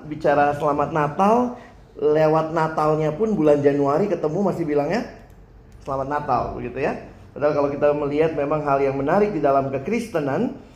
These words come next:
bahwa Paskah itu menjadi perayaan yang jauh lebih utama sebenarnya di dalam gereja ketimbang Natal. Gereja baru pada kira-kira abad keempat, tahun tiga ratus tiga belas, baru mulai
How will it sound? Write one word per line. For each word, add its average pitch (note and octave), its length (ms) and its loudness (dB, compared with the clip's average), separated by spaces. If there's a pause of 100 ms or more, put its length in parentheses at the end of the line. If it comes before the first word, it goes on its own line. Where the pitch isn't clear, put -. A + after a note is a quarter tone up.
(140)
bahwa C#3+ 320 2
Paskah D#3+ 480 -4
itu F3 160 -6
menjadi D#3+ 460 -6
perayaan D#3+ 500 -6
yang D3+ 160 -8
jauh D#3 240 -4
lebih D3+ 320 -4
utama G3 400 -4
sebenarnya C3+ 640 -6
di D3 80 -6
dalam C3 320 -4
gereja C#3+ 640 -2 (180)
ketimbang D3 720 -4 (800)
Natal. C#3 480 -10 (560)
Gereja F#3 400 -2
baru E3+ 240 0
pada D#3 560 -4 (320)
kira-kira E3 400 0
abad D3 320 0
keempat, E3 640 -6
tahun D#3+ 320 -6
tiga C#3+ 240 -4
ratus C#3 480 -6
tiga C#3+ 240 -4
belas, C#3 560 -4
baru C#3+ 320 0
mulai D3 320 0